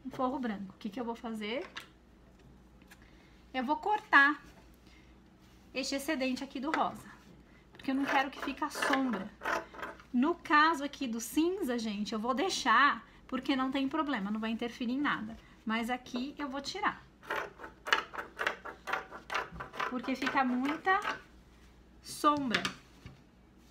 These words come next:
E assim fica bem melhor, que eu vou passar direitinho, alfinetar tudinho e overlocar,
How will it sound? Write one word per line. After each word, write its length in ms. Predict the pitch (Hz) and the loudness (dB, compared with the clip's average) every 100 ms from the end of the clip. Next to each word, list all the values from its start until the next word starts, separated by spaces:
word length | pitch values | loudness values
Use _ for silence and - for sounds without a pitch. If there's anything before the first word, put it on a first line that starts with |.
| - - - - - - - - - - 277 | -20 -20 -20 -20 -20 -20 -20 -20 -20 -8 0
E 140 | 294 | 4
assim 400 | 320 - 285 269 311 - - - | 4 2 0 0 -2 -8 -20 -18
fica 340 | - 269 311 | -10 -6 -2
bem 220 | 247 226 214 | 0 0 -2
melhor, 480 | 226 277 285 214 - - - - - - - - | -2 0 0 0 -2 -14 -20 -20 -20 -20 -20 -16
que 400 | - 240 247 285 | -6 -4 -4 -6
eu 180 | 269 247 | -4 -2
vou 320 | 214 214 202 - - - - - - - - | -2 -6 -8 -12 -20 -8 -8 -8 -20 -16 -6
passar 520 | 220 214 - 233 269 | -4 -4 0 2 2
direitinho, 960 | 269 262 262 - 262 262 262 254 262 - - - - - - | -2 -6 -6 -2 0 2 0 -2 -4 -6 -12 -20 -20 -20 -4
alfinetar 760 | 208 233 - 240 240 247 226 233 | -2 -2 -2 -2 -2 2 2 2
tudinho 640 | 330 285 254 269 294 349 440 - - - - - - - - - - - - - - | 0 0 2 2 2 0 -2 -8 -20 -20 -20 -20 -20 -20 -20 -20 -20 -20 -20 -14 -4
e 340 | 285 320 381 - - - - - - - - - - - - - - - - - - - - | 0 2 0 -4 -20 -20 -20 -20 -20 -20 -20 -20 -20 -20 -20 -20 -20 -20 -20 -20 -20 -10 2
overlocar, 720 | 330 285 302 330 - 285 - | 2 4 2 2 2 0 -2